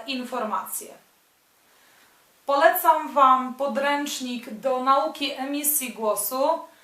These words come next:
Mówię i śpiewam świadomie Bogumiły Tarasiewicz. Jest tam bardzo dużo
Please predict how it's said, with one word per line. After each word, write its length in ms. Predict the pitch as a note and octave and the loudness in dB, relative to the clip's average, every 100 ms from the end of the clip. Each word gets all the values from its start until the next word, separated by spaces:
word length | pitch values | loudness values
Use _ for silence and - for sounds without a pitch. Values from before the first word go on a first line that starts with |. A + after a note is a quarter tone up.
| _ - | _ -8
Mówię 380 | C4 E4+ F4 E4 | -2 0 0 0
i 120 | C#4+ | -2
śpiewam 480 | - D4 C4+ C4 B3+ | -4 -2 0 0 -2
świadomie 760 | - A#3+ A#3 C4 C4 B3+ B3 B3 - _ _ A3 | -6 -6 -4 -4 -2 -4 -4 -6 -16 _ _ -2
Bogumiły 640 | D4 F#4 F4+ F4 D#4+ D4+ | 2 2 2 -2 -2 -2
Tarasiewicz. 720 | D4 B3+ B3+ - A3 G#3+ G#3+ | 0 0 -2 -4 -6 -8 -6
Jest 180 | C#4+ C#4+ | -2 0
tam 280 | D4+ D4 C4 | 0 -4 6
bardzo 400 | D#4 D#4+ D#4+ C#4+ | 10 10 8 2
dużo 500 | C#4+ C#4+ C#4 C4+ | -4 0 2 2